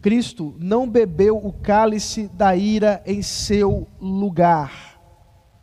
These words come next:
É, é muito interessante nós vermos a, o evangelho de forma inversa, né? Por meio da, do juízo, da condenação, às vezes nos dá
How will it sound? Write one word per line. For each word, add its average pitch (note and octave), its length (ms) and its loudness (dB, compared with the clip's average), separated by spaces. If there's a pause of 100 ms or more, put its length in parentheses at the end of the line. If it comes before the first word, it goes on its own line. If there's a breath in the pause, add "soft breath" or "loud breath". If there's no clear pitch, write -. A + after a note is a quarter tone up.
(1200 soft breath)
É, E3 300 0
é - 20 -2
muito A3+ 180 -4
interessante G#3 360 0
nós F#3+ 200 -2
vermos F3 580 -2 (440)
a, D3 100 -18 (180)
o E3 120 0
evangelho F3 440 0
de F3+ 60 -4
forma E3+ 400 -4
inversa, D#3+ 580 -6
né? G3 140 -8 (160)
Por E3+ 140 -4
meio E3+ 140 -2
da, D3+ 140 0
do D#3 140 -6
juízo, E3 360 -2
da E3+ 80 -2
condenação, D#3+ 600 -6 (460 soft breath)
às D#3+ 160 -2
vezes F#3 200 -2
nos G3 180 -6
dá F3+ 280 -2